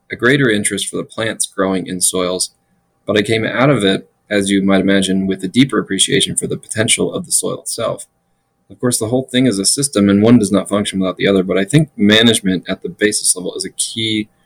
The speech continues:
to successful rehabilitation, restoration, or regenerative effort in agriculture or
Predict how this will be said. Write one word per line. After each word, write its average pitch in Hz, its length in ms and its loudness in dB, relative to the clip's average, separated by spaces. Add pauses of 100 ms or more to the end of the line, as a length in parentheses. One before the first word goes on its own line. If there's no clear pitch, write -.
(280)
to 95 420 2
successful 101 560 0
rehabilitation, 110 880 2
restoration, 95 760 -2
or 98 80 -6
regenerative 95 720 -2
effort - 400 -2
in 90 160 -2
agriculture 92 760 -2 (100)
or 87 420 0